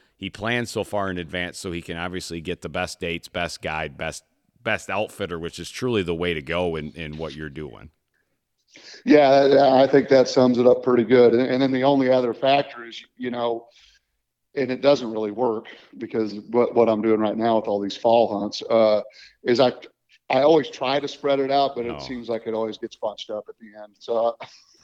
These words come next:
Speaker 2: <laughs>
Speaker 1: Yeah, I,
Speaker 2: <laughs> that,
Speaker 1: I
Speaker 2: that's the goal, but it, it, it doesn't seem to work.
Speaker 1: No, I, I've tried that for the last ten years of saying, "Okay, I'm gonna spread this out so I don't get into where I'm gone for five or six weeks in a row."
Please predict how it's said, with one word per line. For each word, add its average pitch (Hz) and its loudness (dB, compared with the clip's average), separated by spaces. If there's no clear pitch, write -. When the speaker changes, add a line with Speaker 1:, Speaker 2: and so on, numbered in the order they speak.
Speaker 2:
<laughs> - -6
Speaker 1:
Yeah, 101 2
I, 104 4
Speaker 2:
<laughs> - -10
that, 180 6
Speaker 1:
I 156 4
Speaker 2:
that's 190 4
the 175 0
goal, 143 2
but 127 -6
it, 127 -8
it, 120 -8
it 120 -6
doesn't 117 -8
seem 117 -6
to 110 -8
work. 107 -8
Speaker 1:
No, 87 -6
I, 87 -6
I've - -12
tried 92 -2
that 85 -4
for - -10
the 82 -10
last 82 -10
ten 85 -6
years 82 -8
of 80 -16
saying, 82 -8
"Okay, 82 -10
I'm 82 -8
gonna 82 -10
spread 95 -8
this 87 -8
out 87 -4
so 87 -10
I 82 -6
don't 90 -6
get 87 -6
into 80 -10
where 80 -8
I'm 76 -10
gone 80 -8
for 76 -18
five 73 -10
or 73 -16
six - -16
weeks 76 -16
in 73 -14
a 73 -14
row." 69 -14